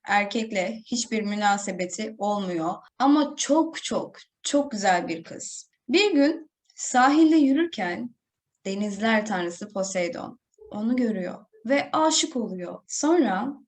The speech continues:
ona bir sürü teklifte bulunuyor. Fakat bizim Medusa onu her zaman reddediyor. Ama tabii ki Poseidon bunu kabullenmiyor.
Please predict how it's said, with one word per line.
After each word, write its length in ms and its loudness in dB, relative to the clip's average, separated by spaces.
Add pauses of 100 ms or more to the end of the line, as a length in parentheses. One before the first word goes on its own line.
(160)
ona 680 0
bir 160 4
sürü 300 -4
teklifte 580 -6
bulunuyor. 480 -8 (320)
Fakat 460 0 (360)
bizim 360 4
Medusa 720 -2 (260)
onu 460 0 (220)
her 280 2
zaman 420 0
reddediyor. 680 -10 (920)
Ama 300 0
tabii 300 0
ki 360 -4 (160)
Poseidon 560 2
bunu 200 0
kabullenmiyor. 800 -2